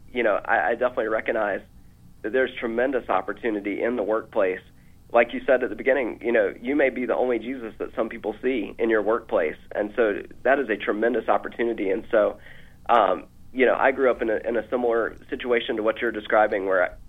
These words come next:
you know, it seemed like the people in full-time ministry who worked for the church were the ones who were the actual ministers. And we know that really nothing could be further from the truth. You know, as, as much as we appreciate those that are in full-time ministry, all of us as believers have been called into the priesthood,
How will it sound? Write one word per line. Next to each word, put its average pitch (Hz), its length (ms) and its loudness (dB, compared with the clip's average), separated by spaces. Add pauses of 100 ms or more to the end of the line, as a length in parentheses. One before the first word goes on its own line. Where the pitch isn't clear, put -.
you 113 100 -2
know, 107 120 2
it 95 140 -4 (100)
seemed 135 240 0
like 101 320 2 (320)
the - 80 -6
people 135 380 0
in 104 200 2
full-time 127 400 -2
ministry 117 420 -2
who 110 120 -8
worked 117 400 -2
for 120 140 2
the 101 100 -6
church 120 440 -2
were 113 120 -4
the 98 80 0
ones 104 340 0
who 117 80 -6
were 104 100 -4
the 90 100 2
actual 92 320 0
ministers. 110 520 -2 (480)
And 120 140 2
we 120 80 4
know 127 180 6
that 113 140 0
really 117 480 0
nothing 123 300 -2
could 110 120 -12
be 101 80 -4
further 107 320 -2
from 107 200 -4
the 107 60 -4
truth. 120 340 0 (360)
You 113 140 0
know, 101 280 2
as, 101 280 0
as 107 160 -2
much 127 200 0
as 104 80 -14
we 113 120 0
appreciate 120 520 -2
those 117 240 2
that 113 120 -2
are - 60 -2
in 117 200 -2
full-time 107 460 -2
ministry, 104 520 -2 (400)
all 151 260 6
of - 100 0
us 82 120 0 (280)
as 104 300 2
believers 104 500 -2
have 104 120 0
been 104 140 0
called 110 300 2
into 104 180 -4
the - 80 -10
priesthood, 110 640 -2